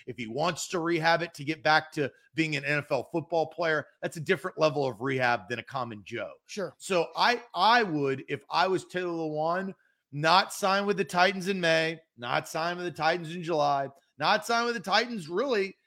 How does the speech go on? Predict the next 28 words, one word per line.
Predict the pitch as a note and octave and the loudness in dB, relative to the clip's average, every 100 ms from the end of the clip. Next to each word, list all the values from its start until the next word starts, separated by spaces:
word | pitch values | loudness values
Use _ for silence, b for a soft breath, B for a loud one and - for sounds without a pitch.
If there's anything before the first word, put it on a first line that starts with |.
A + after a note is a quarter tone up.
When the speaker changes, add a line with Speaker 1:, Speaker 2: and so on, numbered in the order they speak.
| _ - | _ -2
Speaker 1:
uh, | F3+ G#3+ | 0 2
unless | G3 G3+ G#3 G#3 | 2 4 2 2
the | F3+ F3+ | -4 -4
Titans | - F#3 C#4+ B3+ D#3 A#2 G#2 - _ - A#2 | 0 4 4 2 -8 -12 -16 -20 _ -16 0
get | F3+ F3 - _ - | 2 2 -2 _ -10
needy. | D#3 D#3 D3+ F3+ G3 _ _ - | -6 -4 -2 -2 -4 _ _ -8
And | F#3+ | -2
I | F#3 G#3 | 4 6
would | G#3 F3+ | 6 2
wait | D3+ E3+ A3 B3 - | 0 2 2 0 -8
for | G#3 | -4
the | G3 | -2
market | E3 D3+ E3 F3+ E3 D3+ - _ _ - | -2 0 2 0 -2 -4 -6 _ _ -8
to | F3+ | -8
come | - - F3+ F3 F3 E3 D3 _ - | -8 -4 0 0 0 -6 -10 _ -10
to | F3+ | -6
me. | C#3+ D3 C#3+ E2 - _ _ - | -4 -2 -2 -4 -14 _ _ 0
That's | D3+ F#3 - | 6 6 6
what | F#3+ | 2
I | E3+ E3 | 4 4
would | D#3 | 2
do | C#3 D3+ | 0 0
if | D3+ | 2
I | C#3 | 0
was | B2+ | 0
Taylor | - C3+ A#2 | -6 -8 -6
Lewan. | G#2+ G2 F2 C2+ _ b b b | -8 -10 -12 -16 _ b b b
'Cause | A#3+ D#3+ | 0 0